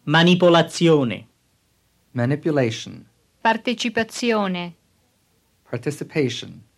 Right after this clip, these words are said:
Speaker 1: Ratificazione.
Speaker 2: Ratification.
Speaker 3: Preoccupazione.
Speaker 2: Preoccupation.
Speaker 1: Litigazione.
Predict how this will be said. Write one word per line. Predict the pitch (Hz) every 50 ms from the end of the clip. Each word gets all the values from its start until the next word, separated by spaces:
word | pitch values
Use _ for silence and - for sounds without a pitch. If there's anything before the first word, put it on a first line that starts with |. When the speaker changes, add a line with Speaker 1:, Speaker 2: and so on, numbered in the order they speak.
| _ _ _ _ _ _
Speaker 1:
Ratificazione. | - - 156 165 165 170 185 180 180 190 175 - 170 156 - - 180 165 156 139 127 113 104 104 - _ _ _ _ _ _ _ _ _ _ _ _ _ _ _ _ _ _ _ _ _ _ _ _ -
Speaker 2:
Ratification. | 123 127 135 151 165 156 - 170 - - 139 110 98 - - - - - - _ _ _ _ _ _ _ _ _ _ _ _ _
Speaker 3:
Preoccupazione. | - 233 233 233 247 254 247 - 240 214 240 233 233 - - - 240 220 208 196 185 180 175 170 170 180 170 _ _ _ _ _ _ _ _ _ _ _ _ _ _ _ _ _ _
Speaker 2:
Preoccupation. | _ - - 135 143 147 147 147 - 165 156 - 143 117 101 95 - - 98 85 - - _ _ _ _ _ _ _ _ _ _ _ _
Speaker 1:
Litigazione. | 160 160 190 190 185 190 175 160 175 165 165 165 - - 170 165 156 135 123 110 95 95 -